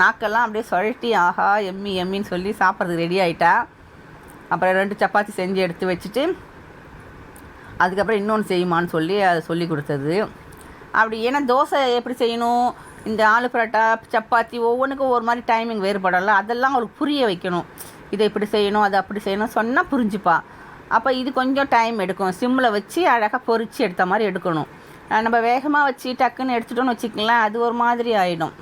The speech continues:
அது தீஞ்ச மாதிரி ஆயிடும். அது, ம், பிளாக் வராம அந்த ஒரு மாதிரி கலர்ல அழகா சுட்டு எடுக்கணும் அந்த ஆலு பரோட்டாவை. அது வந்து நம்ம எண்ணெய் ஊத்தி நல்லா, ரொம்ப தேவைப்படாது, மேல தடவி தடவி எடுக்கணும்.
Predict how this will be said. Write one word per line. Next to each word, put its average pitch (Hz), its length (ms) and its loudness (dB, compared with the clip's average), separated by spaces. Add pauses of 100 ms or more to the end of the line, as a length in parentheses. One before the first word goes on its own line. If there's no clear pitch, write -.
(240)
அது 202 200 -6
தீஞ்ச 269 340 2
மாதிரி 185 260 2
ஆயிடும். 160 280 -2 (320)
அது, 196 220 2 (140)
ம், 185 240 -2 (100)
பிளாக் 208 360 2
வராம 233 540 2
அந்த 226 120 -2 (100)
ஒரு 190 160 -2
மாதிரி 233 300 0 (160)
கலர்ல 196 420 2
அழகா 185 260 0
சுட்டு 196 300 -8
எடுக்கணும் 165 460 -2
அந்த 233 160 2
ஆலு 170 220 2
பரோட்டாவை. 151 500 0 (1200)
அது 247 260 0
வந்து 262 260 0
நம்ம 277 220 2
எண்ணெய் 240 340 0
ஊத்தி 226 240 -2
நல்லா, 233 400 2 (380)
ரொம்ப 240 360 -2
தேவைப்படாது, 220 640 2 (360)
மேல 240 260 2
தடவி 202 300 -2
தடவி 202 300 -2
எடுக்கணும். 175 360 -4